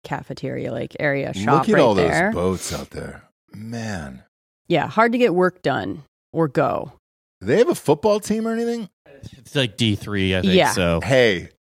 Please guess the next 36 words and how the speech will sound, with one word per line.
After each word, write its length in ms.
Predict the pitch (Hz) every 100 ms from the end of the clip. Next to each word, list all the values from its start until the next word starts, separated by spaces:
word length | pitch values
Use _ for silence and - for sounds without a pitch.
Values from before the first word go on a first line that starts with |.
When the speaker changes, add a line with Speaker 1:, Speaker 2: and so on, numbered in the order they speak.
| -
Speaker 2:
a 80 |
Speaker 1:
Look, 160 | 107 226
Speaker 2:
scholarship's 360 | 170 190 226 233
a 20 |
Speaker 1:
nobody 380 | 247 262 330 330
Speaker 2:
scholarship, 420 | 320 208 220 220
Speaker 1:
there, 160 | 208
Speaker 2:
bro. 140 | 170 190 202
Speaker 1:
by 40 | 202
the 100 | 214
way, 180 | 196 185
nobody 580 | 180 170 175 196 226 226
there 440 | 175 143 147 165 - - _ _ _ - - _ _ _ _
is, 200 | 190 165
like, 240 | 170 160
ambitious 720 | 165 160 156 - - - -
about 340 | - - - -
school, 300 | - - 110
right? 300 | 110 135 139
Like, 200 | - 165
we're 120 | 170
definitely 540 | 151 147 151 175 160 -
all 260 | 147 143
just, 200 | 151 156
like, 220 | 131 120 - _ _ _
w-, 180 | - - _ -
where 400 | 156 165 151 151
are 60 |
we 400 | 151 151 143 139 - _ _ _ _ _ _ _
partying 460 | - 139 127 92 147
later? 460 | 139 131 143 139 208
Speaker 2:
Yeah. 400 | 135 110 92 101 - _ -
Speaker 1:
Um, 500 | 165 151 143 143 - _ _
on 140 | 170 156
the 60 | 143
beach. 380 | - - -